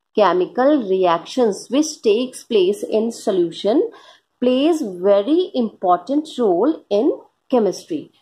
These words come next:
For example, uh, when, uh, let us talk about the sodium chloride, that is the N A C L. We all know very well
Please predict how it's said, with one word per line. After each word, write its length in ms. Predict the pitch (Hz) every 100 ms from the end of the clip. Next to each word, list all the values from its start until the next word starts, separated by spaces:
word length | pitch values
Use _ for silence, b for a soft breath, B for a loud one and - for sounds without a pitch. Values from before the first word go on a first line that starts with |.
| _ _
For 160 | - 349
example, 760 | 233 226 180 160 208 381 466 _ _ _ _ -
uh, 100 | 226
when, 540 | 196 240 285 359 359
uh, 680 | 254 226 214 208 214 208 -
let 340 | - 208 214
us 160 | 311 -
talk 280 | 269 240 247
about 320 | 226 208 208
the 100 | 330
sodium 600 | - 269 226 214 269 285
chloride, 560 | 269 214 175 156 160 160
that 180 | 180
is 140 | 202 208
the 160 | 277 -
N 160 | 269 294
A 100 | 320
C 280 | - 185 160
L. 160 | 165
We 220 | 240 262 -
all 260 | 214 233
know 200 | 285 339 302
very 240 | 226 202
well 420 | 175 160 202 381